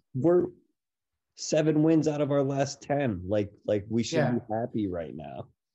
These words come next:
Speaker 2: Not only should you be happy, but when the offense is producing, there was a point in, I, I wanna s-, I wanna say, I'm just pulling this out of my head, like, the last week of April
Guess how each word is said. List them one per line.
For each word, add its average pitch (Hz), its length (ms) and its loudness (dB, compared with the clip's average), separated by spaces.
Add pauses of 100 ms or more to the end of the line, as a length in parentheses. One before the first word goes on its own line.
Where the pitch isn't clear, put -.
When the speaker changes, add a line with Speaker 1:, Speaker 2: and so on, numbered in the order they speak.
(480)
Speaker 2:
Not 196 140 2
only 240 160 0
should 226 200 -6
you 190 120 -4
be 170 120 -6
happy, 175 380 -6
but 151 160 -4
when 160 180 -4
the 156 140 -8
offense 185 520 -4
is 156 100 -14
producing, 143 680 -6 (300)
there 160 200 2
was 185 180 0
a 165 120 -2
point 156 540 -10 (540)
in, 143 520 -2 (240)
I, 131 260 -4
I 127 100 -2
wanna 139 240 -2
s-, - 220 -6
I - 60 -6
wanna 131 200 -4
say, 127 180 -8
I'm 123 80 -8
just 120 160 -16
pulling 127 160 -8
this 120 80 -14
out 127 60 -10
of 120 60 -10
my 123 40 -8
head, 127 120 -8
like, 127 140 -6
the 117 80 -12
last 139 340 -4
week 147 140 -4
of 135 160 -8
April 135 640 -2